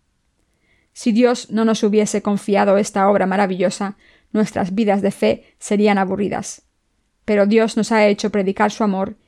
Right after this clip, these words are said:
y misericordia abundante a todas las generaciones venideras. Así que, ¿cómo no darle gracias a Dios?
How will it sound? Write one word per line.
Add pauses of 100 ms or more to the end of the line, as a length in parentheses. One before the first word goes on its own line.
(120)
y
misericordia
abundante
a
todas
las
generaciones
venideras. (480)
Así
que,
¿cómo
no
darle
gracias
a
Dios?